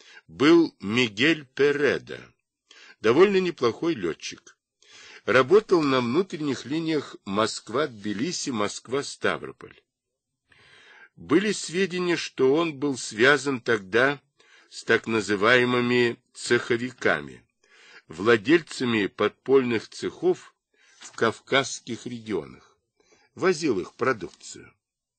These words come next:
Но доказать тогда ничего не смогли. За границу его тогда не пускали, он всё-таки был испанцем.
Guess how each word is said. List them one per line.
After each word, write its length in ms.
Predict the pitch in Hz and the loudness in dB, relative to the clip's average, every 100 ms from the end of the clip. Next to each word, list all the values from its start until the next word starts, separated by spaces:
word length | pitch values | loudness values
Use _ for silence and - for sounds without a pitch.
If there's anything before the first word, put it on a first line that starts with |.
| _ _ _ _ _ _ _ _ - _ | _ _ _ _ _ _ _ _ -20 _
Но 200 | 98 120 | -2 2
доказать 680 | 131 127 120 117 95 175 - | 2 2 4 2 4 0 0
тогда 360 | - 98 85 135 | -2 -2 -2 -4
ничего 400 | 131 - 92 87 | -4 -8 -8 -8
не 120 | 95 | -10
смогли. 480 | - 85 69 64 - _ _ _ _ _ _ - - - | -14 -16 -16 -18 -20 _ _ _ _ _ _ -20 -20 -16
За 240 | 87 95 131 | -2 2 4
границу 580 | 135 151 202 220 - | 4 4 2 -4 0
его 200 | 180 165 | 2 2
тогда 600 | 165 165 143 143 160 156 - | 0 -2 -2 0 0 0 -4
не 160 | 113 | -6
пускали, 680 | 139 165 - - 98 69 67 - | -6 -10 -12 -4 -4 -4 -12 -18
он 120 | 85 | -12
всё-таки 360 | - 90 - | -6 -6 -8
был 220 | 92 101 135 | -8 -6 -8
испанцем. 580 | - - 67 - - | -12 -14 -16 -18 -20